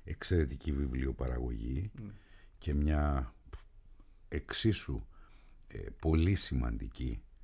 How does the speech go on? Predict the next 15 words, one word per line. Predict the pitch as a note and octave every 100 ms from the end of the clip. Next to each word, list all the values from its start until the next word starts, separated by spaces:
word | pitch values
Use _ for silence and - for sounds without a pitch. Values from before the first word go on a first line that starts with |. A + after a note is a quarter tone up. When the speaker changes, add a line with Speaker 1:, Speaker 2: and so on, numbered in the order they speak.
| - - - - -
Speaker 1:
παρουσία | E2+ D#2 D2 C2+ - D#2+ D#2 C2+
σε | - D#2+
επίπεδο, | C#2+ D2 - C#2+ B1 C2+ A#1 - - - - - -
ε, | G#1+ G#1 G1+ - -
διαμορφωτών | C2 D2+ D2+ C#2+ - - D#2+ D2+
κοινής | - C2 C2+
γνώμης | B1 C2 C#2 B1 - - -
Speaker 2:
Ναι, | A2
ναι. |
Speaker 1:
στις | G2 E2 -
Ηνωμένες | D2 C2 C#2+ C2+ -
Πολιτείες, | B1 G#1 - B1 C#2+ G2+ - - - - - - - - -
γιατί | A2 A2+ C#3
πραγματικά | B2+ G2+ F2+ D#2 C2+ E2 E2+ F#2 - - - -
αγωνίζεστε | - D#2 F2+ A#2 D3+ F2 - - B1 F2